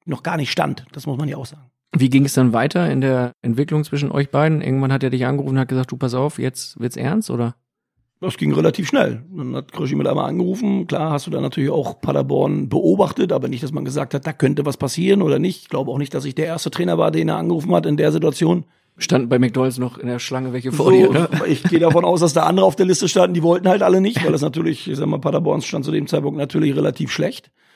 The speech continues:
Speaker 1: Und das kann ich mir schon vorstellen, dass der ein oder andere Kollege dann gesagt hat, „Okay, jetzt verbrenne ich mir nochmal den Namen da“, indem ich dann vielleicht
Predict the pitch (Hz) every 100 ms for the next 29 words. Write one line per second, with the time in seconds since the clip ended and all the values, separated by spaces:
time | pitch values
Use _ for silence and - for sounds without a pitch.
0 | _ _ - 147 - 143 131 165 151 135
1 | 160 156 139 156 127 104 131 151 147 143
2 | 151 - - 156 156 - 151 - 160 151
3 | 135 165 143 139 - - 139 151 135 147
4 | 180 190 170 139 135 147 - 151 160 151
5 | 147 143 147 135 147 127 _